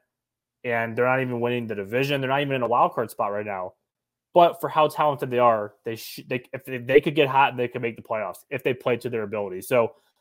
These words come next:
I'm not counting the White Sox out yet, just because of how talented they are. I could see them sneaking in there. If,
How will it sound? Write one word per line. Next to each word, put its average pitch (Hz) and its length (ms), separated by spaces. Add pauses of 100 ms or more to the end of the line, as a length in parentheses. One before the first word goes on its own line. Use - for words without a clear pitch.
(160)
I'm 131 120
not 160 220
counting 170 220
the 147 60
White 143 220
Sox 143 300
out 135 180
yet, 139 260
just - 200
because 131 180
of 120 80
how 120 120
talented 127 520
they 127 100
are. 131 300 (500)
I 135 80
could 139 140
see 139 120
them 127 120
sneaking 123 400
in 120 160
there. 120 280
If, - 140